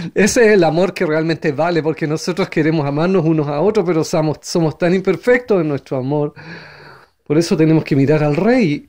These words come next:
y mantener sus mandamientos para saber amar, porque es amor su nombre, porque Él se llama amor y porque su-, sus mandamientos son amor y que podemos amar realmente perfectamente cuando mantenemos sus mandamientos. Si no los mantenemos, no podemos amar.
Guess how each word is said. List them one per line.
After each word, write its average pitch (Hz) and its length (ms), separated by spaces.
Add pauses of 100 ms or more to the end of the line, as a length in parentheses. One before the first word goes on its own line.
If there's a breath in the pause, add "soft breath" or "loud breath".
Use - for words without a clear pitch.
(480)
y 147 100
mantener 170 340
sus 190 160
mandamientos 175 720
para 151 200
saber 160 380
amar, 156 800
porque 175 220
es 160 160
amor 185 840
su 175 220
nombre, 175 800 (540 loud breath)
porque 160 280
Él 160 80
se 156 160
llama 151 240
amor 151 320
y 190 60
porque 160 180
su-, 139 240
sus - 180
mandamientos 139 640
son 151 200
amor 175 440
y 254 60
que 196 80
podemos 165 400
amar 160 340
realmente 170 540
perfectamente 156 640
cuando 139 320 (320 loud breath)
mantenemos 156 760
sus 247 180
mandamientos. 220 800
Si 170 140
no 175 100
los 180 100
mantenemos, 180 480
no 202 120
podemos 156 500
amar. 202 640